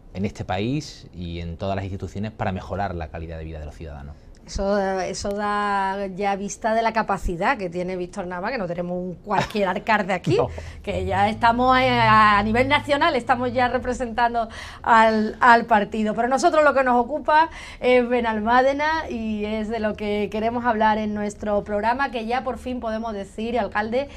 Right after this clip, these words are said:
Speaker 2: eh, que estamos en nivel cero de alerta sanitaria en todo el distrito, mm, sanitario de Costa del Sol y, por supuesto, en Benalmádena.
Speaker 1: Bueno, pues es una buenísima noticia, ¿no? Para todo lo que significa, eh,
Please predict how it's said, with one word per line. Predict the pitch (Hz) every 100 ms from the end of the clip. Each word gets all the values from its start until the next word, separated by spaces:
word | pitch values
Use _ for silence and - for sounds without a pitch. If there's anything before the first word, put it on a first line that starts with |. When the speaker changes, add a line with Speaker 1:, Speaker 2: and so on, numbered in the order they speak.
| - - -
Speaker 2:
eh, | 220 214 214 208
que | 214 208 208 202 -
estamos | 220 262 262 262 262
en | 247
nivel | 220 208 240 226
cero | - 240 240 247
de | 220
alerta | 208 220 220 220 214 202
sanitaria | 202 214 196 185 214 247 277
en | 247
todo | 220 208 208
el |
distrito, | 196 196 214 214 214 196 185 - - -
mm, | 208 202 202
sanitario | 196 220 208 202 240 226 214 196
de | 196 170
Costa | 226 226 233
del | 226
Sol | 220 262 302 302
y, | 254
por | - 196
supuesto, | 202 165 208 208 247
en | 226
Benalmádena. | 202 220 381 226 156 160 - - - - -
Speaker 1:
Bueno, | 92 110
pues | 87 90 -
es | 98
una | 123 123 113 107 95 90 85 80 78 78
buenísima | 92 101 107 127 110 104
noticia, | 92 131 123 95
¿no? | 82 113 147 131 92 78 80 80 78
Para | 98 87 87
todo | - 123 117 113
lo | 107
que | 107 - 104 98 - 101
significa, | - 117 113 104 95 87 80 -
eh, | 85 82 80 78 78